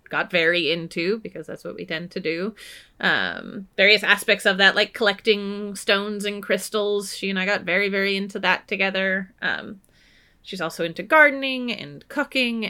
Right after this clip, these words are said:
and baking and reading. <laughs> And we basically had, or, and or developed, uh, a near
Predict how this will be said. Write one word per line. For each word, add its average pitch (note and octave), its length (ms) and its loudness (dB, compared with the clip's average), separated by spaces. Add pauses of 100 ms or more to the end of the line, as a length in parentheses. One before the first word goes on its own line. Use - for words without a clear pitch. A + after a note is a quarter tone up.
and C#3+ 320 -10
baking A3 720 0 (120)
and D3+ 380 -8 (120)
reading. C#4+ 720 2
<laughs> - 40 -14 (540)
And F#4 260 4 (920)
we F4 120 6
basically E4+ 480 6
had, A#3+ 520 8 (1200)
or, G#3 480 2 (140)
and A#3 260 6
or A3 160 8
developed, F3+ 760 -2 (200)
uh, C#3+ 300 0 (100)
a G#3 160 0
near A#3+ 800 2